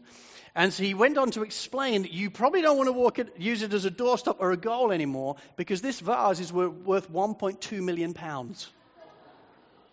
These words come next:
And you can see this couple, like, falling off their chair. I mean, imagine if the kids had broken it as a goalpost. Imagine the doorstop. And they said straight away, "We will never use it as a doorpost again."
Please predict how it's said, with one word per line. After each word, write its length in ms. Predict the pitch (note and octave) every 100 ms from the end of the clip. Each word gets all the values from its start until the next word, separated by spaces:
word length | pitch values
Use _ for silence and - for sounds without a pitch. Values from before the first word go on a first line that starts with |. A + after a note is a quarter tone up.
| _ _ _ _ _ _ - - - _ _ -
And 160 | A3 A3
you 120 | A#3
can 160 | B3+
see 300 | A3+ - C#4
this 200 | C4 G#3+
couple, 400 | - F4 - E3+
like, 240 | D3+ D3+ -
falling 480 | - F3+ F#3 E3+ E3
off 180 | F3
their 140 | - D#3+
chair. 320 | - G3 G3
I 60 | D#3+
mean, 140 | D#3
imagine 400 | E3 F3+ F3 F3
if 100 | F3+
the 80 | E3
kids 300 | - F#3+ E3+
had 180 | D#3+ C#3+
broken 440 | D3+ E3+ G3 D3+
it 140 | C3
as 100 | D3
a 60 | D#3
goalpost. 600 | D3+ E3 F#3 - C3+ C3+
Imagine 320 | E3 F#3 F#3+
the 80 | F#3
doorstop. 360 | E3+ G3+ F#3 D#3 - -
And 140 | G#3+ A#3+
they 80 |
said 260 | A#3 D4 E4
straight 300 | - - B3
away, 200 | A#3+ G#3+
"We 180 | F#3 G3
will 80 | F#3
never 280 | G#3 G#3
use 280 | G3 F#3 E3
it 100 | C3
as 140 | C3+ D3
a 60 |
doorpost 520 | D3+ D3+ C3 C#3 C3
again." 240 | D3+ C#3